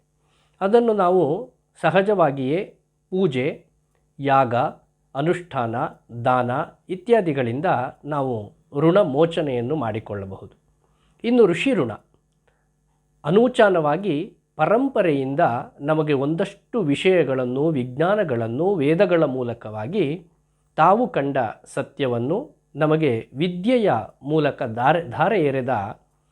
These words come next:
ಋಷಿಗಳ ಒಂದು ಋಣ ನಮ್ಮ ಮೇಲಿದೆ. ಆ ಋಷಿ ಋಣವನ್ನು ನಾವು ತೀರಿಸುವುದು ಹೇಗೆ ಅಂದರೆ, ನಿರಂತರವಾದ ಅಧ್ಯಯನ ಮತ್ತು ಅಧ್ಯಾಪನ, ಅಂದರೆ ನಮಗೆ ಗೊತ್ತಿದ್ದನ್ನು ನಾವು ನಾಲ್ಕಾರು ಮಂದಿಗೆ ಹೇಳಿಕೊಡುವುದು.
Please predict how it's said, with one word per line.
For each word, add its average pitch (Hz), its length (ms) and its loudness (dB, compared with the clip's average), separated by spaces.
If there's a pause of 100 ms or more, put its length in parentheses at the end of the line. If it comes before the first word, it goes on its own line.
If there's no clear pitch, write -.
(220)
ಋಷಿಗಳ 170 520 2 (1400)
ಒಂದು 143 300 2
ಋಣ 160 260 2 (280)
ನಮ್ಮ 131 260 0
ಮೇಲಿದೆ. 120 640 -2 (300)
ಆ 202 120 0
ಋಷಿ 190 320 2
ಋಣವನ್ನು 196 440 2
ನಾವು 156 280 2
ತೀರಿಸುವುದು 180 580 -6
ಹೇಗೆ 117 500 -2
ಅಂದರೆ, 143 560 0 (420)
ನಿರಂತರವಾದ 185 880 2
ಅಧ್ಯಯನ 139 680 -2 (260)
ಮತ್ತು 165 280 -2
ಅಧ್ಯಾಪನ, 131 580 0
ಅಂದರೆ 175 360 0
ನಮಗೆ 180 340 0
ಗೊತ್ತಿದ್ದನ್ನು 160 1000 -2 (420)
ನಾವು 160 260 4
ನಾಲ್ಕಾರು 147 560 2
ಮಂದಿಗೆ 139 720 -2
ಹೇಳಿಕೊಡುವುದು. 120 680 -4